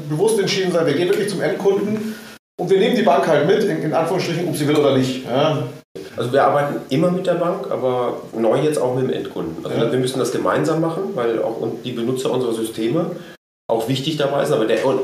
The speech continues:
Speaker 2: Endkunde ist am Ende der, der entscheidet, weil wir mittlerweile auch ganz stark und viele Anwendungen für den Endkunden bauen.
Speaker 1: Mhm.
Speaker 2: Wir haben natürlich ein Kernbankverfahren, was die Banker in der Filiale nutzen. Das, das müssen wir mit denen besprechen, weil die sind Benutzer davon. Aber alles, was direkt zum Endkunden geht, müssen wir auch mit denen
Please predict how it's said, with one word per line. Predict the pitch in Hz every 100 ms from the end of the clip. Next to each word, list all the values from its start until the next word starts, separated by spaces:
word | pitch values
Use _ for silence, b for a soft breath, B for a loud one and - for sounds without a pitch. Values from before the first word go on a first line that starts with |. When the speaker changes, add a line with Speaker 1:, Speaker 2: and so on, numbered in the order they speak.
| 120 - -
Speaker 2:
Endkunde | 160 - 170 156
ist | 151
am | 123
Ende | 131 131 127
der, | 113 127 131
der | 117
entscheidet, | 113 139 139 98 95
weil | 98 98 101
wir | 123
mittlerweile | 127 127 120 123 120 120
auch | 110
ganz | 110 127
stark | - 131 127 113
und | -
viele | - 151 156
Anwendungen | - 135 127 127 127
für |
den | - -
Endkunden | 127 127 117
bauen. | 113 120 - - - 127
Speaker 1:
Mhm. | 127
Speaker 2:
Wir | 117
haben | 123
natürlich | 123 131 127 110
ein | 110 110
Kernbankverfahren, | - 120 135 151 151 151 - 156 160 123
was | 117 -
die | 110 104 B B -
Banker | 156 131 151 147 147 147 B B -
in | 127
der | 117
Filiale | 113 104 98 117 131
nutzen. | 147 147 165 - - - -
Das, | 113
das | - 139
müssen | 131 123
wir |
mit | 110 98
denen | 98
besprechen, | - 143 147 131
weil | 107
die | 113
sind | 113 98
Benutzer | 95 101 131
davon. | 131 - 143 -
Aber | - 107 110
alles, | 127 127
was | 120 -
direkt | 113 117 113
zum | 107
Endkunden | 107 - 127 127
geht, | 127
müssen | 131
wir | 120
auch | 120
mit | 113
denen | 120 131